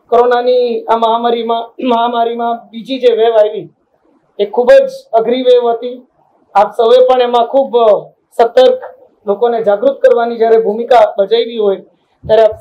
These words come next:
આપણે સૌ જાણીએ છીએ કે રાજ્ય સરકાર હોય, કેન્દ્ર સરકાર હોય,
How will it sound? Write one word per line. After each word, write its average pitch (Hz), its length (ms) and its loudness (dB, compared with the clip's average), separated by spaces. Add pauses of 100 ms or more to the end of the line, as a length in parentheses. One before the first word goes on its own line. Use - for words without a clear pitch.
(200)
આપણે 214 220 0
સૌ 294 260 2
જાણીએ 247 380 2
છીએ 208 200 -12 (520)
કે 202 100 -2
રાજ્ય 214 280 0
સરકાર 233 420 2
હોય, 226 200 0
કેન્દ્ર 226 320 0
સરકાર 226 400 2
હોય, 208 320 -2